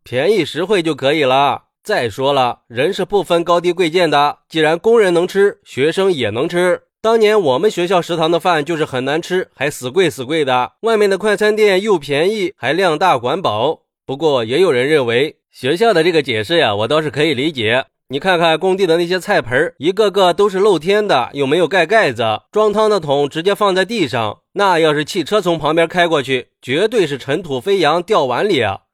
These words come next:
卫生条件肯定是不达标的。学校的出发点还是好的，而且我觉得那些饭能不吃还是尽量不吃。那些肉虽然也是肉，但是至于是什么肉，自己心里有数就行了，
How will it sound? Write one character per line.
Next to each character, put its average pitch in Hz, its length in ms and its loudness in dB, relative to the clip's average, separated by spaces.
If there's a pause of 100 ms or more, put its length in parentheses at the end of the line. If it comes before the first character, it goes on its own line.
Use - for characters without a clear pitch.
卫 240 180 0
生 233 200 2
条 170 200 0
件 202 220 2
肯 120 240 -6
定 196 160 2
是 156 80 -4
不 160 100 -8
达 135 160 0
标 165 220 2
的。 135 300 0 (160)
学 156 260 -2
校 240 140 0
的 165 100 2
出 233 160 -6
发 247 160 2
点 131 220 -2
还 135 140 -2
是 156 100 -2
好 117 240 -2
的， 151 300 2 (220)
而 196 180 2
且 196 220 4
我 143 220 2
觉 135 180 0
得 180 220 4
那 190 140 4
些 196 160 0
饭 180 240 0
能 156 180 0
不 185 140 -2
吃 185 240 -4
还 160 160 0
是 165 100 -6
尽 175 160 0
量 165 160 2
不 160 140 0
吃。 143 360 -2 (160)
那 190 160 0
些 196 160 2
肉 208 280 4
虽 202 200 0
然 180 220 4
也 113 160 -4
是 156 180 -6
肉， 180 380 0
但 214 160 0
是 190 260 2
至 208 220 -2
于 190 100 2
是 208 200 -2
什 113 180 -6
么 120 120 -2
肉， 185 320 0
自 214 120 -2
己 151 140 -4
心 208 180 0
里 190 100 2
有 135 140 0
数 202 200 0
就 151 120 -2
行 120 180 -4
了， 139 240 -2